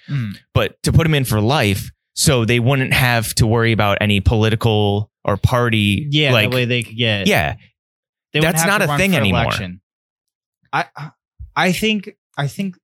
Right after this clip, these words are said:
Speaker 1: like, there was a pure aspect to it where you looked at the Supreme Court and you go, "I'm gonna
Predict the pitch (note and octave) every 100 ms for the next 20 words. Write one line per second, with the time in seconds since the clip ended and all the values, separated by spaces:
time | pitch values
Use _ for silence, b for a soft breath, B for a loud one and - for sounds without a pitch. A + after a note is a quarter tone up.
0 | _ _ _ _ _ - D#3+ C#3 E3 D3
1 | D3 D#3+ E3 C#3+ - C#3 A#2 - - C#3
2 | C3+ C3 B2+ - G#2+ A2+ - A2 G2+ _
3 | G#2+ G2+ F#2+ G2+ G#2 G#2 G#2+ A2+ - G#2
4 | G2+ G#2 A2+ G#2+ - G#2 G#2+ G#2+ G2+ G#2
5 | A2+ A#2+